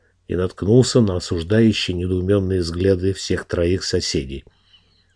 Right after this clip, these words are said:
«Разве непонятно, чей он агент?» читалось во взглядах. «Конечно же, соседский».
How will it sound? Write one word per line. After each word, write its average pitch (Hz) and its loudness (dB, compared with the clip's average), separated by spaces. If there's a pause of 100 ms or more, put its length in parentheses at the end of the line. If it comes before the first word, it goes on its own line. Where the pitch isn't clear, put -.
(160)
«Разве 82 0
непонятно, 87 -2
чей - 0
он 95 2
агент?» 80 -4
читалось - -4
во 85 -2
взглядах. 78 -8 (200)
«Конечно 120 0
же, 76 -8
соседский». - -6